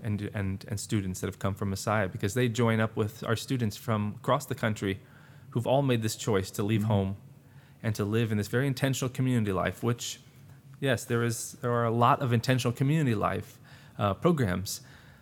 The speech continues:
Speaker 1: that deal with displacement and, and focus upon
Speaker 2: Yeah.
Speaker 1: various subjects. But here we are dealing with arts and the humanities, but living abroad.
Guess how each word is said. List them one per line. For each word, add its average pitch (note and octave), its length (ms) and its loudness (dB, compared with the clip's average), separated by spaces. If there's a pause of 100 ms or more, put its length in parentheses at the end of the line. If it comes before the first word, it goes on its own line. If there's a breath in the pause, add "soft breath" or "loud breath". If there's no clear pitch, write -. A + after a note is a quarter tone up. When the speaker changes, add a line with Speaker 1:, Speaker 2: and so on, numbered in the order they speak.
(140 loud breath)
Speaker 1:
that G#2+ 220 0
deal A#2+ 260 6
with G#2 260 0
displacement B2 680 2 (220)
and, G2 420 -2 (240)
and G2+ 260 -2 (280)
focus C#3+ 320 4
upon A2 220 0
Speaker 2:
Yeah. G#2 160 0
Speaker 1:
various A2+ 340 6
subjects. A#2 380 0
But A2 180 -2 (100)
here C3+ 160 2
we B2+ 100 4
are A2 120 2
dealing A2 220 2
with G#2 140 0
arts A#2+ 420 -2
and A#2 160 -2
the G#2 40 -2
humanities, A2+ 760 2 (140)
but - 160 -6
living C3+ 200 2
abroad. F#2 440 0